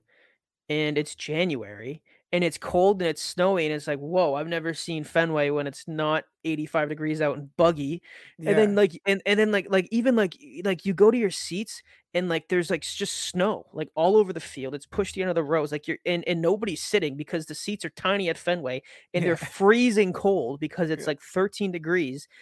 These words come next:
Speaker 1: And, and honestly, uh, the viewing experience was horrible because you
Speaker 2: The
Speaker 1: really couldn't see anything at all because the, the angles of the seats and, like, the angle of, of the, of the, the rink, it's, you couldn't see anything, but it was still cool to be there.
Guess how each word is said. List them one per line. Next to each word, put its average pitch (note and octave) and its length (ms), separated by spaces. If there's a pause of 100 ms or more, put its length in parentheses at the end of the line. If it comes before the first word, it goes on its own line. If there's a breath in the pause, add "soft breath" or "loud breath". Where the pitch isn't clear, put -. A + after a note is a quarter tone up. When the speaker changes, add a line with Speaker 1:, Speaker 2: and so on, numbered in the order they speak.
(280 soft breath)
Speaker 1:
And, F3+ 300 (120)
and F3 400
honestly, F#3 500
uh, D#3 180 (200)
the F3+ 120
viewing F#3 480
experience D3+ 720
was B2 220 (480)
horrible D#3 760
because D#3+ 300
you D3+ 180
Speaker 2:
The E3+ 80
Speaker 1:
really G#3 240
couldn't - 420
see G3+ 180
anything E3+ 420
at C#3+ 60
all D3 260
because D3 440
the, D3 140 (240 loud breath)
the G3 200
angles A#3+ 320
of G3+ 100
the F3+ 80
seats G3 400
and, F3 120
like, E3 180
the D3 140
angle G3+ 340
of, E3+ 220
of D#3+ 220
the, D3+ 240
of D#3+ 160
the, D#3+ 120 (320)
the E3 180 (100)
rink, E3+ 460
it's, - 220 (120)
you F#3 220
couldn't A#3+ 300
see A3 180
anything, C3 380 (420 soft breath)
but G3 100
it G3+ 60
was G3 120
still A#3+ 300
cool F#3 120
to D#3 60
be C#3+ 140
there. C3 240